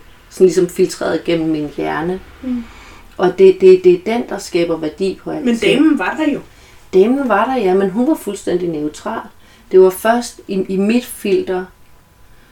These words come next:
Speaker 1: altså da det kom igennem min dramadronning,
Speaker 2: Ja, ja.
Speaker 1: at, at, at det fik en betydning. I det her tilfælde så <laughs> en meget negativ og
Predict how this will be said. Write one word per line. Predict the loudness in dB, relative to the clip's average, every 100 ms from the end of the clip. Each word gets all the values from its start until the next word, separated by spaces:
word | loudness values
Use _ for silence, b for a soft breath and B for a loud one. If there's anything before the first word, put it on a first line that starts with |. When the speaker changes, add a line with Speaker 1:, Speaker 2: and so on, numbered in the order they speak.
| b
Speaker 1:
altså | -6 -4 0
da | 0 0
det | 2
kom | 4
igennem | 4 2 4 4
min | 2 0
dramadronning, | 0 0 -2 -2 -4 -2 -2
Speaker 2:
Ja, |
ja. | -2 -4
Speaker 1:
at, | -6 -6
at, | -8 -8 -20 -20 -8
at | -8 -2
det | -4
fik | 0 2
en | 2
betydning. | 0 -6 0 2 2 0 -4
I |
det | -4
her | -4
tilfælde | -2 -4 -2 -6
så | -4 -4 -4 -8 -20 -20
<laughs> | -14 -4 -2
en | 0 0 -2
meget | -10 0 2 6
negativ | 4 4 0 2 2
og | 2